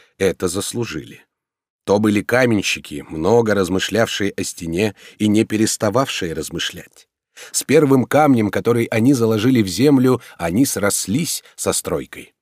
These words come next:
Таких каменщиков, наряду с желанием трудиться самым основательным образом, подгоняло и нетерпение увидеть стену в её завершённости.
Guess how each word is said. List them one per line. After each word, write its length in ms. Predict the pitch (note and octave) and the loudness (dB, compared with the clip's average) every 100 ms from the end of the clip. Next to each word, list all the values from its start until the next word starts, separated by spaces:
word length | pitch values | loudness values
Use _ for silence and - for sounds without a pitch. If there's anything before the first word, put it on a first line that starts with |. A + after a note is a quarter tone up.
| _ _ _ _ _ _ _ - | _ _ _ _ _ _ _ -6
Таких 320 | E2+ E3 E3+ | -2 0 2
каменщиков, 640 | C#3+ D#3 D3 - A#2 B2 | 2 4 4 0 -4 -4
наряду 300 | G#2+ A#2 A#2+ | -2 0 0
с 60 | C#3 | 0
желанием 440 | G#2+ A#2+ C3 B2 | 0 2 2 2
трудиться 580 | G#2+ A2 G#2 C3 - A2+ | 0 -2 0 -2 0 -2
самым 440 | - B2 A#2+ G#2 - | 0 0 2 0 -2
основательным 800 | G#2+ G#2+ G2+ A2 - F2+ F2 F#2 | -6 -4 -2 -2 -2 -4 -4 -2
образом, 640 | C#3+ C#3+ C3+ C3 C3+ C3+ - - | -2 0 0 2 2 0 -2 -16
подгоняло 580 | - A2 G#2+ A2+ A#2 D3 | -8 -4 2 2 4 4
и 200 | E3 - | 2 2
нетерпение 800 | D3+ C#3+ C3+ A#2+ A2+ C3 C#3+ D3 - | 2 2 0 -2 2 4 4 4 2
увидеть 560 | C#3+ A2 B2 G#2+ F2 | 0 2 0 0 -6
стену 400 | - - G#2 A2 | -8 -4 0 0
в 60 | A2+ | 0
её 200 | F#2 E2 | -2 -2
завершённости. 880 | D#2+ F2 G#2 - C#3 E2+ - - | -4 -6 -4 -2 -2 -4 -14 -18